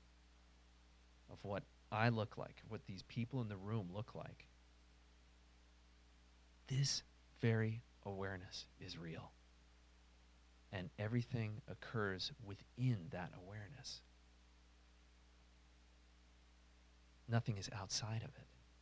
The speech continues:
And if there's nothing that's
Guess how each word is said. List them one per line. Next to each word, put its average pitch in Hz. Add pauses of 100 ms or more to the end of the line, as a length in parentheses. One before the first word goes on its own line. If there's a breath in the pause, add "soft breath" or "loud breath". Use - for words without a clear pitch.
(3250)
And 101
if 98
there's 90
nothing 113
that's 87